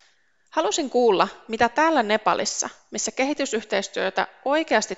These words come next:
tehdään ihan ruohonjuuritasolla, ajatellaan suomalaisen kehitysyhteistyön tärkeydestä ja mahdollisten leikkausten vaikutuksista. Jututin Maniksha Acharyaa, joka työskentelee Lähetysseuran nepalilaisessa yhteistyöjärjestössä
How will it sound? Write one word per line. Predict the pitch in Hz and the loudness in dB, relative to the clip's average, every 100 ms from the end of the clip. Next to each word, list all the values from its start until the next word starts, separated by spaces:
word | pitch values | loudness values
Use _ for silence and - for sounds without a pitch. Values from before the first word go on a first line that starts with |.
| - | -4
tehdään | 185 208 185 - - | -4 -2 -2 -2 -4
ihan | 285 302 214 | -6 -4 -2
ruohonjuuritasolla, | 190 196 185 - - - 185 - 123 - - _ _ - | 0 -2 -2 -4 -4 -4 -4 -4 -4 -6 -10 _ _ 0
ajatellaan | 349 311 226 202 | 0 2 2 0
suomalaisen | 208 214 202 175 185 190 | 0 0 0 -2 -4 -6
kehitysyhteistyön | 202 196 196 - 202 - 196 - 196 | -6 -6 -8 -10 -10 -8 -8 -8 -8
tärkeydestä | 202 262 - 208 185 190 - 202 202 _ _ _ - | -2 2 2 2 -2 -4 -6 -8 -8 _ _ _ -4
ja | |
mahdollisten | 214 233 220 214 - 262 | -4 -2 -2 -2 -4 -2
leikkausten | 269 262 - 185 - 180 | -2 -2 -4 -4 -6 -6
vaikutuksista. | 180 - - - - - - 269 _ _ _ _ _ _ | -6 -8 -12 -10 -6 -6 -6 -12 _ _ _ _ _ _
Jututin | 226 220 220 220 | 0 0 0 0
Maniksha | 226 262 302 - 208 | 2 0 -2 -2 -2
Acharyaa, | 214 - 180 165 156 196 - | -2 0 0 0 -4 -8 -10
joka | 196 | -10
työskentelee | - 202 202 196 196 190 190 | -4 -4 -4 -6 -2 0 0
Lähetysseuran | 208 226 214 - 202 202 202 | 0 -4 -4 -4 -4 -4 -2
nepalilaisessa | 226 277 262 180 151 175 - - | -2 0 0 0 0 -2 -6 -4
yhteistyöjärjestössä | 202 - 170 185 - 180 180 175 196 - 196 - | -4 -2 -4 -4 -4 -2 0 -2 -4 -8 -8 -8